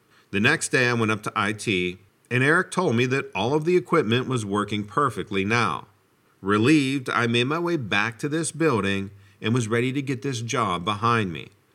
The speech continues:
I set everything up and began the scan. I left the room so I wouldn't be in the footage, and after a few moments I went back in. I checked the footage, and this time on the computer screen,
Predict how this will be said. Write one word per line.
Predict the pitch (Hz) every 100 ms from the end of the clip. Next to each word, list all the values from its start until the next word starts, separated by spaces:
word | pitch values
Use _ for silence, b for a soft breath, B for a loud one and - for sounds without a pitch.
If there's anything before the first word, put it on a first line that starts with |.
| b b b
I | 104
set | - 143
everything | 151 156 180 202 160
up | 135 131
and | 123
began | 117 107 92 87
the |
scan. | 87 - 139 127 80 - _ _ _ _ _ -
I | 117
left | 165 -
the | 196
room | 175 151 143
so | 131 139
I |
wouldn't | 127 123 127 104
be | 107
in | 98
the | 92
footage, | 101 143 95 50 - - b b b b
and | 95 107
after | 120 165
a | 160
few | - 170
moments | 170 165 110 123 123
I | 110
went | 101 90
back | 82 78 -
in. | 131 107 65 - _ _ _ _ -
I | 90
checked | - 127 123
the | 175
footage, | - 175 139 135 123
and | 123
this | 160 -
time | 160 156 120
on | 120
the | 135
computer | 165 - 175 165 156
screen, | - 101 95 87 85